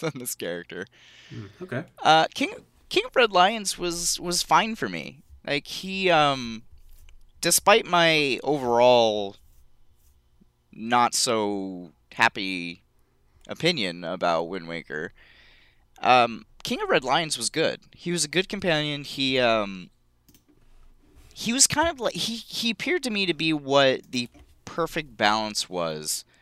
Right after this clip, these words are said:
Speaker 1: that Nintendo was looking for when they were trying to create Navi and then Tattle. And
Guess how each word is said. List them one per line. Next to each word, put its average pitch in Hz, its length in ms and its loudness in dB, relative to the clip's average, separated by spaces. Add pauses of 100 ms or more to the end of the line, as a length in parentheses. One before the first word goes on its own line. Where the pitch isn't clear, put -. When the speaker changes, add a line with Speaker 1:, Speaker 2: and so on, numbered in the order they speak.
(340)
Speaker 1:
that 107 180 0
Nintendo 107 400 -4
was 98 180 -4
looking 104 260 -8
for 120 240 -2
when 113 120 -6
they 95 220 -4
were 90 220 -8
trying 95 240 -2
to 92 60 -10
create 87 300 -4
Navi 87 420 -2
and 90 100 -10
then 78 120 -8
Tattle. 90 480 -4 (920)
And 135 720 2